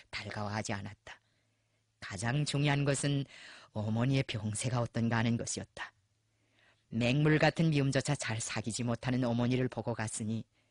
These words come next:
그 사이 차도가 없었다면 지금쯤은 중태에 빠져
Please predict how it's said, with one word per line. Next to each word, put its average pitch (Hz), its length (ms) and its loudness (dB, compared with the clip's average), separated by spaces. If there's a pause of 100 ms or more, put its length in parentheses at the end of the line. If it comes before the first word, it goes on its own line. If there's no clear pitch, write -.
(160)
그 - 180 -4
사이 147 300 2
차도가 123 480 0
없었다면 113 800 -2 (260)
지금쯤은 101 680 -4
중태에 127 460 -2
빠져 123 400 0